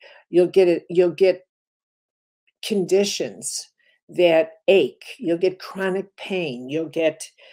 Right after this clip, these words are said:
you'll get conditions, stomach, you'll get stomach issues. You'll, this, the anger is, and resentment, rage,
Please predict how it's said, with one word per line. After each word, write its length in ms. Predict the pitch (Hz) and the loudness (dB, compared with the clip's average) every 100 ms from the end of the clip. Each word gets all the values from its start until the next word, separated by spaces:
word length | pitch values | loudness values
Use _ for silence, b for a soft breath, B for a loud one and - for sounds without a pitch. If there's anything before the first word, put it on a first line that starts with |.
| b b - | b b 0
you'll 220 | 170 165 | 0 2
get 340 | 180 165 160 _ _ _ _ _ - | 2 2 0 _ _ _ _ _ -12
conditions, 680 | 190 175 214 202 190 160 - _ - - - | -6 0 0 0 -4 -6 -10 _ -20 -14 -14
stomach, 640 | - - - 240 208 120 - | -10 -10 -4 -2 -2 -4 -8
you'll 140 | - 175 | -4 -2
get 200 | 175 175 | -2 -6
stomach 560 | - - 202 196 180 | -8 -2 -2 -2 -4
issues. 680 | 160 143 - 123 101 - - | -6 -6 -8 -12 -12 -10 -2
You'll, 240 | 175 156 - B B B B | -2 -2 -8 B B B B
this, 360 | - 196 - - - | 2 2 2 -6 0
the 180 | 180 185 _ _ | 0 0 _ _
anger 600 | 202 233 247 175 110 - _ _ | 0 2 2 -2 -6 -8 _ _
is, 520 | 190 175 143 - - - - | 2 2 0 -6 -10 -10 -8
and 200 | 175 175 | -4 0
resentment, 680 | 170 - 180 - 143 131 - | -2 0 -4 -4 -12 -14 -12
rage, 840 | 180 185 196 185 143 123 - - | 0 4 6 4 2 -6 -12 -16